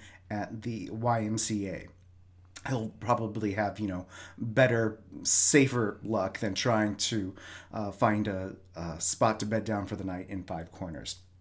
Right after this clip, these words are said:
So that's what Albie does. Uh, he gets himself set up at the Y M C A while he tries to find what's left of his family, uh, which isn't very much. The, the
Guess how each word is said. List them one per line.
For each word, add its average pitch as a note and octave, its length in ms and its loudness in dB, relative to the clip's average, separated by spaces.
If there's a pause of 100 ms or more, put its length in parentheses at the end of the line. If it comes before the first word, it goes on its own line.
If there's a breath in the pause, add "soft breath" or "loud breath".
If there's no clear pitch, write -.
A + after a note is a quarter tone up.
(360)
So E3+ 440 8 (180 loud breath)
that's B2+ 200 4
what C#3 120 6
Albie C3 340 8
does. A2 500 2 (240 loud breath)
Uh, G#2 280 -4
he G#2+ 240 -4
gets A#2 240 -2
himself A#2+ 360 2
set A#2 220 4
up A#2 160 4
at A2 80 -4
the A2+ 80 -2
Y G2+ 240 -2
M G#2+ 160 2
C G#2 320 0
A F2+ 140 -6
while G2 220 -2
he A2+ 100 -2
tries B2+ 380 4
to - 100 -12
find A2 320 2 (280 loud breath)
what's C3+ 300 6
left A#2+ 460 2
of G#2+ 320 -2
his A2 240 0
family, E2+ 560 -6 (240 loud breath)
uh, G#2+ 160 -4
which C3 240 2
isn't E3 260 10
very A#2+ 280 8
much. G#2+ 420 2
The, G#2+ 400 -2
the G2+ 260 -4